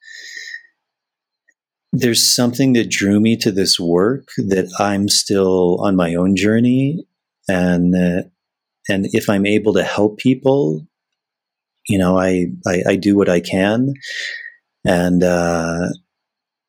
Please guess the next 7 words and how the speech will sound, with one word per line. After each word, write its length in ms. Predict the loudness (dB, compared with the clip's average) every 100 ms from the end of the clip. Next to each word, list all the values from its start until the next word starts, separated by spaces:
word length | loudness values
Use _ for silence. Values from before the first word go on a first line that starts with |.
| _ _ _ _ _ _ _ _ _ _ -4
but 240 | 0 0 0
it's, 640 | 0 0 0 0 0 -4 _ _ _ _ _ _ _ _ _ -6
for 240 | -2 0
me, 220 | 2 2
it's 160 | 2 2
always 400 | 2 2 0 0
fascinating 1200 | -2 0 0 0 0 0 0 2 2 2 0 -2